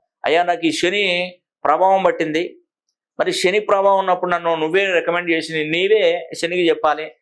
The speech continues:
నాకు ఈ సమస్య నుండి విముక్తులను చేయాలని" మనం శనిని ఆరాధిస్తే, ఒకవేళ మనం పరమశివుడు వచ్చి ఆ శనికి చెప్పాడు,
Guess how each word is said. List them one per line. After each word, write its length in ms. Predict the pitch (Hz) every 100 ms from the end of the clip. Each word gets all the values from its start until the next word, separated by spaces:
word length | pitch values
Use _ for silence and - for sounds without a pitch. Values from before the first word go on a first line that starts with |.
| _ -
నాకు 220 | 156 175
ఈ 60 | 165
సమస్య 360 | 170 185 208
నుండి 200 | 214 208
విముక్తులను 520 | 180 185 190 196 190
చేయాలని" 440 | 175 170 165 170 156
మనం 200 | 147 156
శనిని 360 | 160 170 185
ఆరాధిస్తే, 640 | 170 165 165 165 - 202 - _ _ - _
ఒకవేళ 640 | 151 175 202 202 170 180 196 - _ 151
మనం 400 | 165 160 156 156
పరమశివుడు 520 | 165 196 196 196 190
వచ్చి 540 | 180 180 185 170 160 _ _ _ -
ఆ 100 | 127
శనికి 340 | - 175 180
చెప్పాడు, 520 | 170 165 147 131 -